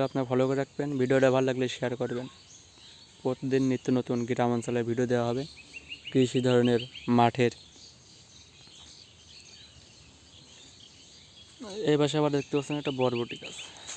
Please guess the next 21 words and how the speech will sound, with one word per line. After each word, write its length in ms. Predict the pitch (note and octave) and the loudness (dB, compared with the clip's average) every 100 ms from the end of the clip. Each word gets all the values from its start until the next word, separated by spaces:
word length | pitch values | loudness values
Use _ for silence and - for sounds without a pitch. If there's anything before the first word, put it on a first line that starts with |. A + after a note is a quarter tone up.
| - | -14
এই 100 | C#3 | -14
যে 120 | C3+ C#3 - - | -10 -12 -14 -8
লতাচ্ছে। 540 | C3 C3 C#3 C3+ - C#3+ - - - - - - - - - - - - - - - - - - - - - C#3 | -4 -4 -6 -10 -14 -18 -18 -20 -20 -20 -20 -20 -20 -20 -20 -20 -20 -20 -20 -20 -20 -20 -20 -20 -20 -20 -16 -4
বিটরুট 480 | C3 C3 - C#3 B2+ | 0 0 2 0 4
গাছ 140 | C3 B2 | 2 2
দেখলেন, 380 | B2+ B2+ B2 A#2+ C#3 - - - - | 0 2 0 0 -6 -18 -20 -20 -6
টমেটো 300 | B2+ B2+ C#3+ | -4 -2 0
গাছ 160 | C3+ | -2
দেখলেন, 320 | B2+ C3 B2+ A#2+ D3 - | -2 -2 -2 -4 -10 -6
বরবটি 380 | B2+ B2+ B2+ C3 | 0 2 2 0
গাছ 140 | B2+ B2 | 2 2
দেখবেন 260 | B2+ B2 C3 | 0 0 0
না, 80 | B2 | -2
তা 140 | D3 | -6
কি 140 | B2+ C3+ | -4 -2
হয়? 260 | C#3+ C#3+ - - - - - - - - - - - - - - - | -2 -4 -6 -18 -20 -20 -20 -20 -20 -20 -20 -20 -18 -18 -18 -12 -4
আসলে 320 | B2 C#3+ C3+ B2+ | 0 2 4 4
এই 80 | |
যে 100 | A#2+ B2 | 4 2
গাছগুলো 340 | A#2+ A#2+ C3 | 2 2 0
দেখতেছেন, 420 | B2+ B2+ C#3+ C#3+ | -2 -2 -2 0